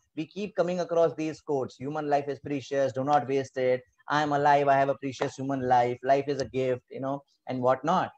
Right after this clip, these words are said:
In fact, our parents, our teachers, you know, the Prime Minister, everybody you see here, everywhere,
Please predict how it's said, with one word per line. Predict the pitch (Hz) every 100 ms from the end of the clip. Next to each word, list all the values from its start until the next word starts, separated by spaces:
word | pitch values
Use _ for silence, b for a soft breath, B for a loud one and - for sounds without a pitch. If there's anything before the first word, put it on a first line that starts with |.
| _ -
In | -
fact, | 160 156 156
our | 147
parents, | 139 156 156 160 156 143
our | 139 127
teachers, | 160 156 165 156 156 139
you | 131
know, | 139 143
the | 131
Prime | - 139 160
Minister, | 160 139 - 156 156 147
everybody | 139 170 208 190 180
you | 160 151
see | - 175
here, | 156 170 165
everywhere, | 156 208 185 175